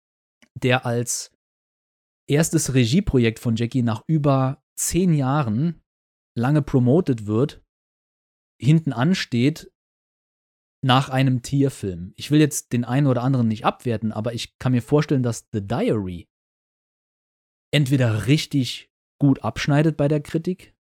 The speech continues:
bei den Kritikern, oder einfach ins Bodenlose abstürzt. Und wenn man dann noch eine Alternative parat hat, vielleicht fürs selbe Jahr oder für ein Jahr drauf,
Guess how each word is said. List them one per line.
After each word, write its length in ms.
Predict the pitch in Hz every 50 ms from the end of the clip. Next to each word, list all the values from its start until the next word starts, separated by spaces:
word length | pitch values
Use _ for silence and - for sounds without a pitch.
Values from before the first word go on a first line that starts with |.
| _ _ _ _ _ _ _ _ _ _ -
bei 80 | 131 131
den 140 | 139 143 135
Kritikern, 480 | - 160 165 160 156 156 165 196 202 _ _ _ _ _ _ _ - - _ _ - - -
oder 340 | 139 156 160 165 147 - 135
einfach 640 | 135 139 139 - - 143 139 127 - - - _ _ _ _ _ _ _ _ _ _ _ _ _ -
ins 160 | 123 113 -
Bodenlose 840 | _ - 127 151 156 131 110 107 107 107 104 107 104 104 101 104 - _ _ _ -
abstürzt. 600 | - - - - - 117 110 135 156 - - - _ _ _ _ _ _ _ _ _ _
Und 140 | 120 113 110
wenn 120 | 131 135
man 200 | 127 123 123 110
dann 160 | 107 131 196
noch 380 | 226 147 110 - - - _ _ _ _ _ _ _ _ _ _ _ _ _ -
eine 300 | 123 120 123 123 127 123
Alternative 640 | 123 131 131 135 131 123 113 - 160 190 202 202 160
parat 420 | - 139 123 113 113 110 110 -
hat, 140 | 107 101 -
vielleicht 300 | - 113 110 117 - -
fürs 220 | - 120 104 -
selbe 260 | - 117 143 151 147
Jahr 280 | 131 120 117 110 107 104
oder 160 | 107 107 104
für 140 | - - 110
ein 60 | 107
Jahr 180 | 107 110 107 101
drauf, 500 | - - - 123 180 151 101 - -